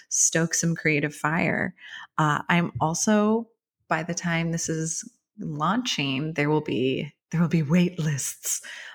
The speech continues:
uh, which is really just me gauging interest, <laughs> um, for both a D I Y course and a more hands-on course,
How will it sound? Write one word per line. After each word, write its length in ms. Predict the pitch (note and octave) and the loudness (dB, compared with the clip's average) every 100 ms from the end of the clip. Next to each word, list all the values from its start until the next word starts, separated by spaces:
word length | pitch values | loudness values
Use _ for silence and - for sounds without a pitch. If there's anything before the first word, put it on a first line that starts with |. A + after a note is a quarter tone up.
| - | 0
uh, 400 | E3 E3 D#3+ - - - | 4 6 4 2 -6 -2
which 200 | F3 E3+ | 0 2
is 160 | E3 - | 0 0
really 200 | C#3+ C#3 | 0 0
just 240 | C#3+ D3 | -4 -8
me 140 | - C3+ | -6 -6
gauging 380 | D#3+ E3 D#3+ E3 | -4 -4 -6 -6
interest, 500 | F3 - - - - C4 - - | -2 -2 0 -2 0 0 0 0
<laughs> 260 | A3+ - | -2 4
um, 300 | E4+ A#3 A#3+ - - - - | 4 4 0 -4 -6 -6 -10
for 480 | - - G3 F3 E3+ | -16 0 4 4 4
both 300 | - F#3 F#3 - | 4 2 2 -2
a 240 | F#3 F3 E3 | 0 2 0
D 220 | - G3 | 0 2
I 140 | G3 G3 | 4 4
Y 240 | F#3 F#3 | 4 2
course 380 | F#3+ G#3+ G#3+ - | 2 2 2 2
and 140 | F3+ | 0
a 20 | F3 | 0
more 220 | E3 E3 | 0 0
hands-on 580 | - D#3+ D#3+ D#3 D#3+ F3+ | -2 -4 -4 -2 -4 -4
course, 500 | - D#3 D#3 - | -4 -2 0 -2